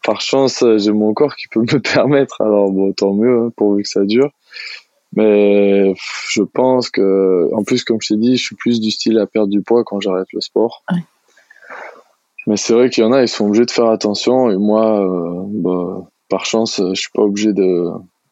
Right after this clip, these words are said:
Speaker 1: de, de faire trop attention à mon alimentation. Et, euh, merci, parce que vu que je suis difficile, ça aurait été compliqué.
Speaker 2: Et sur le sommeil, t'as des routines de sommeil pour, euh,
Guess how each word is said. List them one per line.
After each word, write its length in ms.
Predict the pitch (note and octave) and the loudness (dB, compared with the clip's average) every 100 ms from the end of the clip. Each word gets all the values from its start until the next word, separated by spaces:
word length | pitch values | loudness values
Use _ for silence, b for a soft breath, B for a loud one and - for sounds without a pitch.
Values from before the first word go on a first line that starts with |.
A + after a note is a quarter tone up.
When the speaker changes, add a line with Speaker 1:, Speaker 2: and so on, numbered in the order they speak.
| _ _ G2+ | _ _ -2
Speaker 1:
de, 300 | G#2 F#2+ F#2+ | 0 2 0
de 160 | G2 | -2
faire 260 | - G2+ - | -2 -4 -4
trop 220 | - A2+ | -2 0
attention 460 | G#2+ G#2+ G#2 - G#2 | 0 -2 -4 -2 0
à 40 | |
mon 160 | G2+ G2+ | 0 0
alimentation. 880 | G2+ G2+ G2+ G2 G2 - A#2+ B2 G#2+ | 0 0 -2 -2 -4 -2 0 2 2
Et, 100 | E2 | -2
euh, 100 | F2+ E2+ - - - | -4 -8 -12 -12 -4
merci, 460 | G#2 F#2+ - C3+ | -2 -2 -2 -2
parce 240 | A#2 G2 - | -2 -4 -6
que 100 | F#2 | -6
vu 120 | F2+ | -6
que 120 | - | -6
je 80 | - | -8
suis 140 | - G#2+ | -4 -2
difficile, 540 | G#2+ G#2 G2+ - A#2 | -2 -2 -4 -2 -2
ça 160 | - G2 | -2 -2
aurait 120 | F#2+ | -2
été 160 | - | -4
compliqué. 460 | F#2+ G2 - G2 F#2 E2 - - _ _ _ _ - B B B B | -4 -6 -6 -6 -6 -6 -8 -14 _ _ _ _ -10 B B B B
Speaker 2:
Et 80 | G3 | -2
sur 200 | - G3+ | 0 0
le 100 | F3+ | 0
sommeil, 460 | - F#3+ G3 B3+ - | 2 2 2 2 0
t'as 120 | G#3+ | 0
des 100 | F#3+ | 2
routines 400 | F3 E3+ A3 A#3 | 2 0 2 2
de 60 | A3 | 0
sommeil 440 | - G3+ A3 A#3+ | 0 2 2 0
pour, 240 | A#3+ G3+ F#3 | -2 -2 0
euh, 260 | F3+ F3 | 2 0